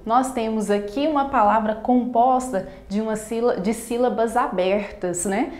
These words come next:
Sílabas que terminam com vogais. Então, nós temos três expirações, portanto, três sílabas, é uma palavra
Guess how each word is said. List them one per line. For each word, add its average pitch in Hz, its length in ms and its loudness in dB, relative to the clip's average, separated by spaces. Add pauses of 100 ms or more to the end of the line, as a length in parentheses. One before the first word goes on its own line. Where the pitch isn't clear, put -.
Sílabas 220 680 0
que - 120 -8
terminam 208 540 0 (100)
com 254 280 -4
vogais. 170 760 -2 (220)
Então, 208 260 2
nós 226 300 2
temos 180 580 0 (260)
três 330 380 6
expirações, 262 1080 2 (220)
portanto, 254 560 2 (100)
três 254 300 2
sílabas, 277 800 0 (300)
é - 100 -2
uma 277 180 4
palavra 214 560 0